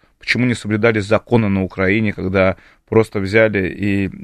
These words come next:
э, через Майдан убрали действующего президента абсолютно незаконно. Но мы же не должны вмешиваться в ду-, в государство чужой страны,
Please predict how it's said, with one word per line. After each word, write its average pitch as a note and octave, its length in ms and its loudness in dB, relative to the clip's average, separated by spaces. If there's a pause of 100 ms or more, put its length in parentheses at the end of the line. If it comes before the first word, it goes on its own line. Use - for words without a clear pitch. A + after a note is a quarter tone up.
(120)
э, F#2 260 -4
через G2+ 320 -2
Майдан G2+ 460 2
убрали F#2+ 400 0
действующего F#2 680 -4
президента F2+ 600 -2
абсолютно G2+ 480 0
незаконно. E2+ 680 -6 (280)
Но A#2+ 120 2
мы A2+ 140 2
же G#2+ 120 -4
не A2 80 0
должны G#2+ 460 2
вмешиваться D3 540 -2
в G2 60 -6
ду-, G#2+ 200 0
в G#2+ 120 -12
государство A2 580 0
чужой A2 300 -2
страны, A#2 500 2